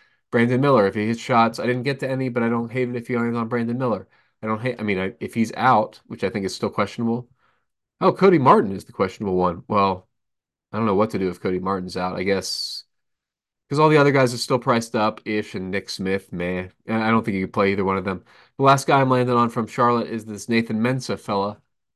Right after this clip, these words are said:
who people, I mean, he's not a straight split. <clears throat> You're not expecting a full, you know, forty-eight between him and, uh, who's the other center, Nick Richards. You're gonna see a little bit of Miles Bridges at the five, but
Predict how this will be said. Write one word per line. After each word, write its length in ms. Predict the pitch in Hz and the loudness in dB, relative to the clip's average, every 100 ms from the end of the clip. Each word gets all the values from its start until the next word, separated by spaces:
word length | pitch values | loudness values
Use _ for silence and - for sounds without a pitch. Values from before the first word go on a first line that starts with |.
| _ | _
who 100 | 135 | -6
people, 340 | 175 175 180 | -2 2 4
I 100 | 143 | 4
mean, 160 | 143 151 | 2 0
he's 160 | 156 190 | -2 0
not 160 | 190 | 0
a 20 | |
straight 380 | 151 - 190 175 | 0 -2 -2 -2
split. 440 | - 127 107 - _ - | -6 -6 -4 -6 _ -10
<clears throat> 160 | 160 151 | -6 -2
You're 180 | 139 | 2
not 140 | 143 147 | 2 0
expecting 440 | 139 151 139 139 | -2 -4 -4 -4
a 40 | 127 | -6
full, 420 | - 139 127 127 | 0 0 0 -2
you 80 | 117 | -2
know, 160 | 110 | -2
forty-eight 560 | 107 143 131 120 117 117 | -2 -2 0 0 -2 -4
between 360 | 110 - 107 | -12 -6 -6
him 320 | 101 110 107 107 | -4 -2 -2 -4
and, 360 | 107 104 101 | -4 -4 -2
uh, 320 | 101 98 98 95 _ _ _ _ _ _ _ _ | -2 -2 -4 -8 _ _ _ _ _ _ _ _
who's 160 | 127 113 | -6 -2
the 120 | 117 | 0
other 140 | 110 | 0
center, 380 | 107 117 107 107 | -2 -4 -4 -4
Nick 220 | 107 117 | -4 -4
Richards. 400 | 113 110 143 139 - _ _ _ _ _ _ _ - | -4 -4 -6 -10 -18 _ _ _ _ _ _ _ 0
You're 120 | 139 | 2
gonna 120 | 135 | 4
see 180 | 127 139 | 2 2
a 60 | 113 | 4
little 220 | 123 135 | 4 2
bit 120 | 131 | 0
of 80 | 117 | 0
Miles 280 | 117 120 117 | 2 2 0
Bridges 340 | - 139 123 | -2 -2 -4
at 80 | 117 | -6
the 80 | 113 | -8
five, 440 | - 139 123 110 | -2 0 0 -2
but 300 | - 214 - | -2 -2 -2